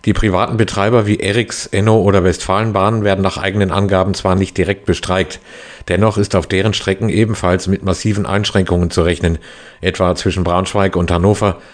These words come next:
Uelzen und Goslar oder Hildesheim und Wolfsburg. Auch weite Teile des Flugverkehrs und der Binnenschifffahrt sind von Arbeitsniederlegungen betroffen. Zudem ruht der Ö P N V in vielen niedersächsischen Kommunen,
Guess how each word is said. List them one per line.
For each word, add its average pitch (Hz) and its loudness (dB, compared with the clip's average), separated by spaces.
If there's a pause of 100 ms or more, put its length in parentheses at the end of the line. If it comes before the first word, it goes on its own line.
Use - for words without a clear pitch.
(160)
Uelzen 107 0
und 95 0
Goslar 98 2
oder 98 2
Hildesheim 87 2
und 87 -2
Wolfsburg. - -2 (640)
Auch 107 -4
weite 113 -2
Teile 110 0
des 98 2
Flugverkehrs 104 0
und 110 -4
der 107 2
Binnenschifffahrt 92 0 (240)
sind 90 -2
von 92 -2
Arbeitsniederlegungen 82 0
betroffen. 85 -4 (500)
Zudem 101 0
ruht 117 2
der 107 0
Ö 107 4
P 104 2
N 92 2
V 110 2
in 92 0
vielen 110 2
niedersächsischen 98 0
Kommunen, 98 2